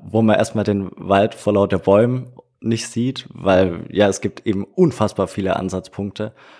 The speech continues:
Und, ähm, ja, da wäre jetzt die Frage, aber du hast sie ja schon beantwortet,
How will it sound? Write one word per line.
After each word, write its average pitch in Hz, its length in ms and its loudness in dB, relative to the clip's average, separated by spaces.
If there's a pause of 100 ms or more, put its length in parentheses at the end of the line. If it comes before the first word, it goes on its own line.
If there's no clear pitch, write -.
(380)
Und, 95 380 0
ähm, 95 460 -2 (300)
ja, 92 300 4
da 95 220 4
wäre 98 100 4
jetzt - 180 -4
die 95 60 -8
Frage, 98 560 0
aber 98 220 2
du 101 140 -2
hast 98 160 -4
sie 95 60 0
ja 95 80 0
schon 92 200 -6
beantwortet, 95 720 -4